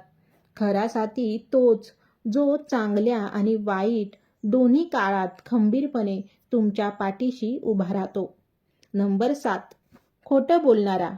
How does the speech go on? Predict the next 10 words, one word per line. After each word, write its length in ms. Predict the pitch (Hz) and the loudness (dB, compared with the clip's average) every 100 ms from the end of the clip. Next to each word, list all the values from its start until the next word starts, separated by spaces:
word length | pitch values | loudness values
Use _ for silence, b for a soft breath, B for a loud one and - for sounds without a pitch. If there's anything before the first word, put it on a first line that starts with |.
| - _ - | -16 _ -2
व्यावसायिक 640 | 214 214 202 247 240 254 220 | 0 0 -2 0 0 0 -2
भागीदार. 500 | 214 202 196 185 180 _ _ _ _ _ 240 | -2 -2 -2 -4 -8 _ _ _ _ _ 0
विदुरजी 480 | 262 254 320 339 | 0 2 2 2
सांगतात, 460 | 339 285 220 196 180 - _ _ | 2 2 0 -2 -4 -8 _ _
असा 280 | 202 202 294 | -8 -4 -2
माणूस 520 | 320 233 202 190 190 _ _ 202 | 0 0 0 -2 -4 _ _ -4
ज्याच्याशी 440 | 202 196 240 240 330 | -2 0 -2 0 -2
तुम्ही 440 | 320 294 269 294 | 0 0 0 0
व्यापार 440 | 240 196 196 240 | 0 -2 -2 -4
करता, 440 | 277 220 190 196 | -2 -2 -2 -8